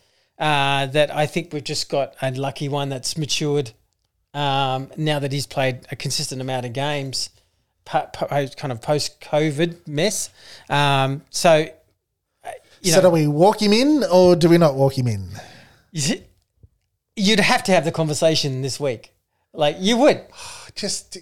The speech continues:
Speaker 2: can we give, <sighs> I, I, I'm such a downer when it comes to this, man. Sample size is one.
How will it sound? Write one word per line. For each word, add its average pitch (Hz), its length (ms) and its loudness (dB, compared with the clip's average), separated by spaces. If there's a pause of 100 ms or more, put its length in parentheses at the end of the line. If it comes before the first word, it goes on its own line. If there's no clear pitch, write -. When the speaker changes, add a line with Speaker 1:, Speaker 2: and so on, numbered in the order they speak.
(120)
Speaker 2:
can 202 220 -8
we 202 120 -4
give, 196 400 -8
<sighs> - 560 -14
I, 156 280 -2 (100)
I, 202 120 4 (440)
I'm 247 160 2
such 349 280 0
a 294 80 0
downer 196 340 4
when 185 120 6
it 175 120 0
comes 165 280 -2
to 160 60 -2
this, 156 200 0
man. 139 260 0 (1700)
Sample 208 460 0
size 170 400 2
is 143 140 -2
one. 139 460 0